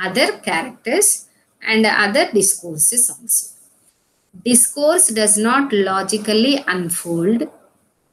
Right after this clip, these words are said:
but rather interacts. And as in analytical philosophy, you know, it is not logically in unfolding something, but, uh, discourse, uh, of course, interacts. This makes dialogical works a lot more objective and realistic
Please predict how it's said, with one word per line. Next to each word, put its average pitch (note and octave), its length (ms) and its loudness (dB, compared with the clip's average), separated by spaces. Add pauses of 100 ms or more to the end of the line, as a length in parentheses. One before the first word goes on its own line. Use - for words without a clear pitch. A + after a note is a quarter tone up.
(580)
but F#3+ 240 -6
rather F#3+ 640 2
interacts. E3+ 1120 0 (920)
And A3 240 0
as A3 240 4
in A3 240 2
analytical G#3+ 680 2
philosophy, F#3 520 0
you G#3 100 0
know, A#3+ 120 0
it G#3 180 2
is G#3 120 4
not A3+ 320 0
logically A3 840 -2
in G3 260 -8
unfolding A#3 680 2
something, A3+ 540 -2
but, C#4 300 -4
uh, A#3 220 2 (340)
discourse, C#4+ 640 2
uh, A3+ 280 2
of G3+ 200 -2
course, A#3 260 4
interacts. G3+ 1000 0 (600)
This A#3 300 2
makes C#4+ 460 0
dialogical A3 760 4
works G#3 360 4
a F#3+ 100 -4
lot G3+ 360 -2
more G3+ 260 -2
objective G#3 760 -4
and F3+ 240 -2
realistic - 840 -2